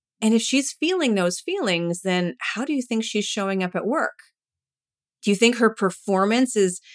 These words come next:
going to be outstanding and she's gonna be knocking it out of the park and she's gonna be impressing everyone that she comes into contact with?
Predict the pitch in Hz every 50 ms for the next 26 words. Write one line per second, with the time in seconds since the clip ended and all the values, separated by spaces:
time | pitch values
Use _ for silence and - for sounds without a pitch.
0 | - _ - 202 214 208 180 190 - - - 214 202 - - - - - 226 220
1 | 220 214 220 214 233 233 233 220 202 - 220 208 214 208 196 180 175 202 214 220
2 | 196 214 - 233 220 220 214 214 208 196 185 185 185 - 226 220 214 226 226 214
3 | 185 180 190 202 214 208 196 185 170 156 156 - - 226 226 - 233 220 208 -
4 | 202 208 214 202 208 208 208 208 202 202 - - - - 202 196 196 190 185 185
5 | - 208 196 208 - 233 226 226 240 247 269 311